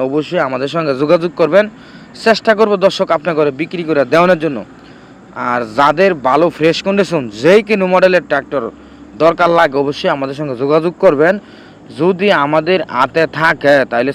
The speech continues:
চেষ্টা করব দর্শক আপনার ঘরে দেওয়ানোর জন্য। তো এই যে আমাদের কত সুন্দর ভালো একটি ফ্রেশ কন্ডিশন গাড়ি, এই গাড়িটা আমরা ইমার্জেন্সি বিক্রি করে ফেলছি। তো অবশ্যই টাকার আমরা প্রয়োজন, এই কারণে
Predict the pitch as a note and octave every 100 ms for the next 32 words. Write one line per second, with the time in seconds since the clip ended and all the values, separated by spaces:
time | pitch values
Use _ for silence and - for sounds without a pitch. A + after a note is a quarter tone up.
0 | - A3 A3 G3 G3+ F#3 D#3 D3+ D3+ D#3
1 | C#3 B2 A#2+ E3+ F#3 D#3+ D3+ G#2+ - -
2 | - - - - - - - C#3 F#3 G3+
3 | G3+ F3+ F3 E3+ F3+ E3 F#3+ G3+ - F3
4 | G#3 G#3+ F#3+ C#3 C3 D3 E3+ F3 - E3+
5 | - A3+ A#3+ - A3+ F#3+ F#3+ F3 E3+ D#3
6 | C3 - - - - - D#3+ F3+ E3+ D#3+
7 | D#3 D#3+ D#3 F3+ F#3+ E3 D#3 D#3+ G3 C#3+
8 | F3 F3 E3 F3+ E3+ F3 F#3 - A#3+ C4
9 | A#3 - - - - - - D3+ D3 E3+
10 | - F#3 E3 D#3 D3+ D#3+ D3 D3 C#3 D#3+
11 | E3 D#3 D3+ D3+ D3+ C3+